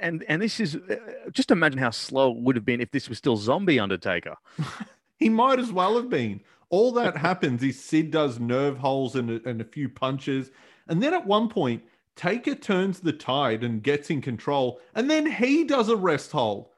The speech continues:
Speaker 2: Why would
Speaker 1: Mm.
Speaker 2: that <laughs> happen? This match, my God. I, like, I know I said this is in the bottom five WrestleManias of all time. If we just take this main event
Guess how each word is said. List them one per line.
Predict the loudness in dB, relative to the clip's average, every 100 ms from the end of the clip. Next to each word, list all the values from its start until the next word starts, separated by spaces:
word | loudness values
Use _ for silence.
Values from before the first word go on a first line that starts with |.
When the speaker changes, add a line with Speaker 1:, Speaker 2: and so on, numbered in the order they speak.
| _ -6
Speaker 2:
Why | 2 4 6
would | 6 4 2
Speaker 1:
Mm. | -4 2
Speaker 2:
that | 2 2 0
<laughs> | 2
happen? | 2 2 0 0 -4 0
This | 4 4 2
match, | -2 2 2 0 -6 -20 _ -20 _ _
my | -6 0 2 2
God. | 0 2 2 2
I, | 0
like, | 0 0 0
I | 0
know | 2 2
I | 0
said | 0 -4 -2
this | -4 -2
is | -2
in | -2
the | -2
bottom | -2 -2 -2 -4
five | -4 -2 -2
WrestleManias | -4 -4 -6 -4 -4 -6 -6
of | -6
all | -6 -4
time. | -4 -4 -6 -12 _ -8
If | -6 -4
we | -4
just | -2 -6 -4
take | 0 0 0
this | 0 0 0
main | -2 0 0
event | 0 -2 -4